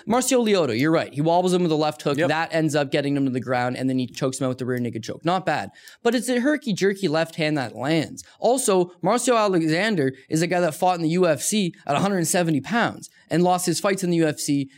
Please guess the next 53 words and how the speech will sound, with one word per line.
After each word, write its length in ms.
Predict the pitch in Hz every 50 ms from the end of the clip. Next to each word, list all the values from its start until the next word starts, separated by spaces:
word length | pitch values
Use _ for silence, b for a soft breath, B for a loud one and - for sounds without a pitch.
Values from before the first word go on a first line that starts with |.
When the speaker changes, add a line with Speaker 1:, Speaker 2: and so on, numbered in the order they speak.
| B B
Speaker 1:
and 120 | - 143 160
then 140 | 147 143
got 220 | 139 127 113 117 -
cut. 260 | - - - - - b b b b
Moves 220 | - 175 196 190 165
up 120 | 196 185 190
to 100 | 190 165
one 180 | 160 160 160 160
eighty-five 480 | 156 147 139 127 - 147 139 135 131 139
and 60 | 135
he 40 | 131
takes 220 | 135 143 131 -
out 80 | 127 113
this 140 | 120 117 -
guy. 100 | - - b b b b
Roberson's 440 | - 190 233 240 285 247 262 269 226
gonna 140 | 226 233 220
be 80 | 202 185
a 20 |
different 280 | 170 170 160 - 139 127
animal. 200 | 117 120 120 110
Speaker 2:
You're 100 | 117 135 131
laying 140 | 135 147 165
Speaker 1:
Spot 100 | 185 170
it. 40 | 160
Speaker 2:
minus 220 | 160 165 156 -
two 120 | - 175
twenty-five 420 | 156 - 170 165 160 180 226 240 247
here? 160 | 277 277 247 - _ _ - - _ _ -
Speaker 1:
I 80 | -
know, 120 | 156 180 139
I 100 | 92 107
don't 120 | 135 147
like 140 | 143 135 131
the 80 | - 101
price, 440 | - - 135 135 110 101 104 - -
but 280 | _ 107 98 95 95 - 78 - - - - -
no, 420 | - 220 262 240 180 120 110 107
no, 280 | 131 170 165 120 95 90
no. 100 | - - - _
I'm 120 | - 156 190
just 140 | 214 185 160
not 240 | 190 196 220 220
taking 320 | - 226 208 - 208 196 175
Wellington 400 | 170 170 170 160 160 - 143 131
Turman, 380 | - - 95 - - - 107 -
so 180 | - 104 101
we 200 | 98 104 120 117
can 140 | 113 - 127
move 220 | 123 117 110 104 -
on 140 | 104 113
from 180 | 98 - - -
there. 120 | - -